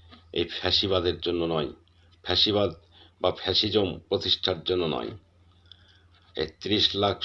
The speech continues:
শহীদের রক্তকে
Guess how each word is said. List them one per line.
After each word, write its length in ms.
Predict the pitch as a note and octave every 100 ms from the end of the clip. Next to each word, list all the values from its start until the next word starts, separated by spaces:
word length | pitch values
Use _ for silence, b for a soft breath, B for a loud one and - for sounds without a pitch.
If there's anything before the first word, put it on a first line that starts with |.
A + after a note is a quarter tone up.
| -
শহীদের 480 | G#2 G2 F#2 F#2+ E2
রক্তকে 2500 | F#2+ - _ _ _ _ _ _ _ _ - - _ _ _ - _ - - _ - A2 F#2 F2 B1+